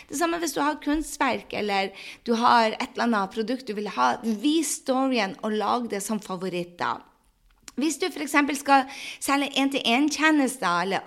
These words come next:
online-kurs, eller mer tjenester, så er det fremdeles den beste måten å gjøre det ved å b-, bruke Instagram til å bygge brandet ditt,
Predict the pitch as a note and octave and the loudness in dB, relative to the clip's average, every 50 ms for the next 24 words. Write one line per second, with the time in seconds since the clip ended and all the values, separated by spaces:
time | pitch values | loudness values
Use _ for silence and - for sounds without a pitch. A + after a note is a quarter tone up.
0 | - C#4 D4 D4 D4+ D4+ D4+ D4 - D4+ C#4 C4 - - E3+ E3+ F#3 G3+ B3 C#4 | 2 4 4 6 4 4 2 0 0 0 0 0 0 -2 -2 -2 0 2 2 4
1 | D4 C4+ C4 A3+ G#3 - - - B3+ D4 F#4+ A#4 G#4 - - - E3+ D3+ - - | 4 4 2 2 0 -2 -2 4 4 4 4 4 -4 -2 0 0 0 0 -2 -10
2 | - - - - - - - D4+ C#4+ C4 - - - - A3+ C4 C4+ B3+ A#3+ G#3 | -16 -16 -16 -16 -12 -6 0 2 2 2 2 0 -2 0 2 4 4 4 4 2
3 | F#3 F#3 - A#3 A3 A3+ A3 G#3 G#3+ B3+ B3+ E4 C#4+ A#3+ G3+ F#3 - - A3 A3 | 0 0 -2 -4 -2 -2 0 0 -2 0 2 2 2 2 2 -2 -4 -4 -2 -2
4 | F#3+ F3+ G3+ G#3+ - G#3+ G#3 G3 - - G3 F3+ E3+ E3+ F3+ G3+ G#3+ F#3 F#3+ E3 | -2 -4 -8 -8 -6 -6 -6 -6 -8 -8 -8 -6 -4 -4 -2 -2 -2 -2 -4 -4
5 | E3+ F3+ F3 F3+ E3+ F3 F3 E3 - - - D3+ F3+ G#3 G3 G3 E3+ C#3 F3+ G3 | -4 -4 -4 -4 -4 -4 -4 -6 -10 -14 -12 -10 -6 -6 -6 -4 -4 -4 -4 -2
6 | - A3+ G3 A3 G#3 F#3+ F#3+ G3 F3+ G#3 G3 A3+ F#3+ - F#3 G#3 E4+ A4 G4 - | -2 -2 -2 -4 -4 -4 -6 -4 -4 -4 -4 -4 -2 0 0 2 2 2 0 -2
7 | - - - - - | -2 -2 -4 -4 -6